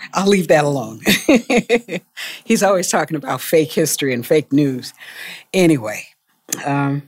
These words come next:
these are the future studies that we need done. And, um, I, I wanna talk about what we need to do and then what we're doing,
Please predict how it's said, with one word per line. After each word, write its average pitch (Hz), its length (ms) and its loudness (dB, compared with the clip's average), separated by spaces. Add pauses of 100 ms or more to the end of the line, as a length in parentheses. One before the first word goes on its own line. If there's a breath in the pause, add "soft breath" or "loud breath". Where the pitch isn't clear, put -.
(960 loud breath)
these 339 200 6
are 269 40 -2
the 214 80 4
future 220 360 -2
studies 127 500 2
that 135 220 0
we 139 120 2
need 131 260 2
done. 104 280 -4 (580 loud breath)
And, 175 400 4
um, 147 360 -2 (1300 loud breath)
I, 175 180 0
I 196 60 0
wanna 196 180 2
talk 214 180 0
about 156 200 0
what 180 100 -4
we 214 120 0
need 208 180 0
to - 80 -4
do 170 500 0
and 147 100 2
then 147 140 2
what 160 220 0
we're 156 140 4
doing, 123 440 -4